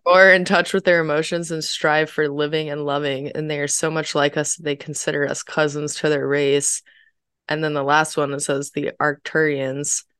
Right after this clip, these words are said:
they're the most advanced race of alien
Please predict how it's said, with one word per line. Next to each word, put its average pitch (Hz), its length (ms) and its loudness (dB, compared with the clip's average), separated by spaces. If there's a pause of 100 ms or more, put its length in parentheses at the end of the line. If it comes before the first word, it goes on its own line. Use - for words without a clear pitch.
(180)
they're 151 160 2
the 147 80 2
most 156 320 2
advanced 151 480 -4
race 151 320 -2
of 143 220 -6
alien 143 560 -2